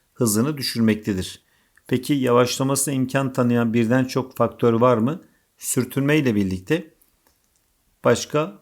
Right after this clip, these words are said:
neler var? Havadaki taneciklerle gerçekleşen çarpışmaların neden olduğu harekette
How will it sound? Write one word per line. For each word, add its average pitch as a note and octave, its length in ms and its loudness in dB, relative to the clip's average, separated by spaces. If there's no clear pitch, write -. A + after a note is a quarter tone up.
neler A#2 320 4
var? B2+ 240 0
Havadaki B2+ 480 0
taneciklerle B2 680 0
gerçekleşen G#2+ 720 -2
çarpışmaların A2+ 840 -2
neden A2 260 2
olduğu A#2+ 360 -2
harekette B2+ 840 -4